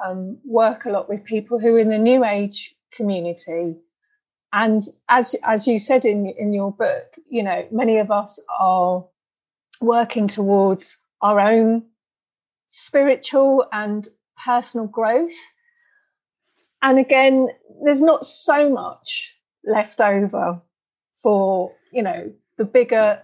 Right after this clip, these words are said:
the bigger world out there. But it is, it is a particular interest of mine, what's happening, going on with the ecology and all of these kind of things. But I just,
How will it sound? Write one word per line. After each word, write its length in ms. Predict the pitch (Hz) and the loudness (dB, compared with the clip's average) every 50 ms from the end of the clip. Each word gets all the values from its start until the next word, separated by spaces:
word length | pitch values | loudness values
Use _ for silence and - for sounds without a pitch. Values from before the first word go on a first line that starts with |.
| 202 | -4
the 100 | - 226 | -4 -4
bigger 600 | 220 - 240 233 233 220 226 220 226 220 214 196 - - | 0 0 -2 0 0 -2 -2 -2 0 -2 -2 -4 -6 -10
world 440 | - 202 214 233 226 226 220 220 208 | -4 0 2 2 2 2 0 -2 -2
out 200 | 180 175 - - | -4 -4 -4 -4
there. 260 | 196 196 185 190 180 | -4 -4 -4 -4 -4
But 120 | - - - | -6 -6 0
it 200 | - 240 - 269 | 0 0 2 2
is, 200 | 262 247 254 - _ _ _ _ _ | 0 0 0 -6 _ _ _ _ _
it 180 | - 247 - 285 | -4 -2 0 0
is 100 | 277 - | 0 0
a 60 | 254 | 0
particular 640 | 247 - 254 262 - - - 330 - 277 240 233 | -2 -2 -8 -6 -2 -4 -4 -4 0 0 0 2
interest 600 | 233 - 262 254 262 262 - - 220 208 - - | 2 2 2 2 2 0 -2 -6 -8 -8 -8 -14
of 120 | 240 208 - | -14 -10 -6
mine, 460 | 226 220 208 190 - - 160 170 175 | -4 -4 -2 -4 -4 -6 -10 -12 -8
what's 280 | 190 185 - - - - | -8 -8 -8 -10 -12 -12
happening, 720 | 208 196 - _ - 202 202 190 190 190 190 185 185 190 202 _ _ _ | -12 -12 -12 _ -6 -4 -4 -4 -4 -6 -8 -8 -10 -14 -18 _ _ _
going 300 | - 214 214 214 208 208 | 0 0 0 0 -2 -2
on 180 | 208 208 208 | -2 -2 -2
with 180 | 202 202 190 190 | -4 -4 -6 -4
the 260 | 190 180 180 180 175 | -4 -4 -2 -2 -4
ecology 800 | 170 - - 262 254 247 226 226 - - 220 208 208 208 208 196 | -6 -2 2 2 4 4 2 0 -2 -2 0 0 2 0 0 -2
and 260 | 185 180 185 185 185 185 _ _ _ _ _ _ _ _ _ _ _ _ _ _ _ _ _ _ | -4 -4 -6 -8 -10 -12 _ _ _ _ _ _ _ _ _ _ _ _ _ _ _ _ _ _
all 180 | - 262 262 262 | 2 4 4 4
of 120 | 240 226 | 4 2
these 260 | - 254 240 240 220 - | 2 2 2 2 0 -4
kind 260 | - - 240 233 214 | -8 -8 -6 -6 -6
of 80 | 208 | -6
things. 260 | - 220 202 202 202 202 | -6 -6 -4 -4 -4 -4
But 140 | - - - | -4 -2 0
I 80 | 269 | 0
just, 240 | 277 - 370 349 - | 0 0 -2 -2 -2